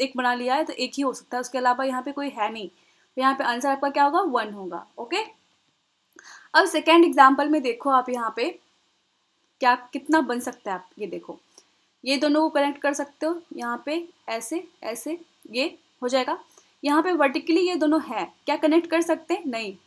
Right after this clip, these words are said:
यहाँ पे दे रखा है आपका, problem statement में दे रखा है, Horizontally and vertically होगा तभी हम connect करेंगे, वर्टिक-, diagonally हम नहीं करेंगे, ठीक है।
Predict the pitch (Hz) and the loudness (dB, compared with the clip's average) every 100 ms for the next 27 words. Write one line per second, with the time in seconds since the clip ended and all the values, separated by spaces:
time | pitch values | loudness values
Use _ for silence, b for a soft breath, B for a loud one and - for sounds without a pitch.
0 | - 247 254 254 262 262 262 220 208 196 | -10 -6 -4 0 2 2 -2 -4 -4 -8
1 | 208 208 240 254 269 269 277 285 254 254 | -4 -2 -2 -6 -6 -4 -2 -2 -2 -6
2 | - 285 415 B B B 240 262 277 285 | -2 -2 -2 B B B 2 4 4 4
3 | 302 440 403 294 262 285 311 359 330 381 | 2 2 2 2 2 0 0 2 6 4
4 | 427 294 285 339 320 269 277 - 262 269 | 4 2 4 6 4 2 -2 -4 -2 0
5 | 392 320 247 240 240 262 - B B B | 0 -2 -4 -4 -4 -10 -12 B B B
6 | 262 269 277 302 359 320 285 262 190 180 | 6 8 6 4 4 4 2 0 -4 -4
7 | 175 339 370 403 - | -6 -4 -2 -2 -2